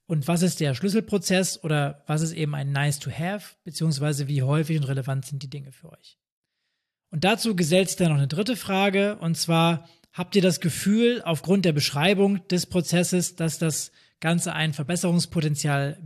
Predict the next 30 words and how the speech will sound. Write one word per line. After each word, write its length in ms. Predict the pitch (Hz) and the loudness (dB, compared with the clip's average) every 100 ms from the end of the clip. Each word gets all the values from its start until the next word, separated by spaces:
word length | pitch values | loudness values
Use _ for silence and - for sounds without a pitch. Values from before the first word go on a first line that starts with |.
| 135 - | -14 -8
bietet, 540 | 208 - 247 - - _ _ _ | -6 2 2 0 -10 _ _ _
weil 400 | 151 156 180 214 | -2 2 4 4
es 320 | 214 - - _ _ _ | 2 0 -8 _ _ _
entweder 360 | - 160 147 139 | 0 2 2 2
zu 160 | - - | -2 -4
umständlich 680 | 208 233 - 233 220 214 190 | -2 0 2 2 2 -2 -4
ist, 360 | 233 - - _ _ _ _ - | -4 -6 -10 _ _ _ _ -10
zu 340 | - 156 127 | -2 -2 2
wenig 380 | 165 185 180 143 | 4 4 2 0
digitalisiert 880 | 139 165 170 156 151 127 151 240 240 | 2 2 4 4 4 4 4 4 2
ist, 260 | 277 - | -2 -2
also 160 | 165 147 | -2 0
hier 160 | 139 147 | 2 2
möglicherweise 520 | 160 135 139 139 143 | 0 0 0 0 -2
ein 40 | |
Automatisierungsbedarf 1300 | 151 147 143 139 120 151 190 196 202 - 165 165 175 | -4 -2 -2 -2 -2 2 2 2 -2 -4 -2 0 0
noch 160 | 175 151 | -2 -2
da 240 | 160 165 | -2 -2
ist, 220 | 165 - _ - _ _ - | -2 -6 _ -20 _ _ -2
oder 280 | 190 196 170 | 2 4 4
weil 120 | 170 | 4
ihr 140 | 175 | 4
immer 220 | 190 202 185 | 2 2 4
wieder 160 | 180 | 2
Probleme 600 | - - 151 160 190 190 | 0 -2 2 4 4 4
in 80 | 160 | 2
diesem 220 | 147 147 | 2 0
Ablauf 480 | 143 - 147 147 - | -2 0 2 2 0
habt 400 | 156 208 - - _ | -4 -4 -6 -16 _
und 320 | 170 175 - | 0 0 0